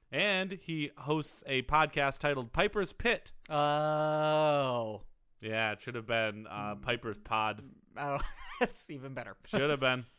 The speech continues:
Speaker 1: Early life! Toombs was born in Saskatoon, Saskatchewan.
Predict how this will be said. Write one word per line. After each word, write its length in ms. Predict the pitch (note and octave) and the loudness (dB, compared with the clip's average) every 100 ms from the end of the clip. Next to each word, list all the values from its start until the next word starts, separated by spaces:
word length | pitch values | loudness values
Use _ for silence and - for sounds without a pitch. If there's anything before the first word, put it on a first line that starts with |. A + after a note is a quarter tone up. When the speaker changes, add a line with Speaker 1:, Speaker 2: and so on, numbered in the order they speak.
| _ - - - - | _ -20 -20 -20 4
Speaker 1:
Early 540 | D#4 F4+ F4+ F4 F4+ F4 | 8 8 8 8 6 8
life! 800 | E4+ F#4 F#4+ F#4 B3 - - - - _ _ _ _ _ | 10 12 12 10 4 -4 -16 -18 -20 _ _ _ _ _
Toombs 320 | - A3+ B3 G3+ | 0 2 2 2
was 160 | F#3+ | 0
born 280 | C#3 F#3 G3+ | 4 4 4
in 140 | F#3 | 2
Saskatoon, 920 | D#3+ - G#3+ - - G#3+ - B3 G#3+ E3 | -2 2 2 2 4 4 6 4 4 0
Saskatchewan. 1200 | - - D3 - D#3+ - F3 B2+ A#2+ A#2+ D#3+ | -2 0 0 4 4 6 6 6 6 4 -2